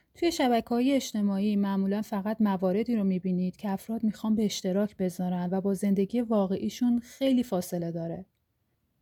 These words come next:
سعی کنید از الکل و سیگار و قمار و مواد مخدر برای رفع تنهاییتون استفاده نکنید.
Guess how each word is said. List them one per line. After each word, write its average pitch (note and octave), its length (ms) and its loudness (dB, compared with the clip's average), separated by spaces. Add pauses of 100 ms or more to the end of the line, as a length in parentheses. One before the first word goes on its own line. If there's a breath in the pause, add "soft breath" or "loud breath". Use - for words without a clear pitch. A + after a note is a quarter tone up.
سعی D4+ 300 2
کنید C4+ 360 4
از G#3 200 -2
الکل G#3 460 -2
و G3 120 0
سیگار G3+ 520 -2
و F#3+ 140 2
قمار G3 460 2
و F#3+ 120 2
مواد G3 440 0
مخدر F#3+ 680 0
برای F#3+ 320 0
رفع F#3+ 280 -2
تنهاییتون G3 580 -4
استفاده G3+ 520 -4
نکنید. G3 500 -2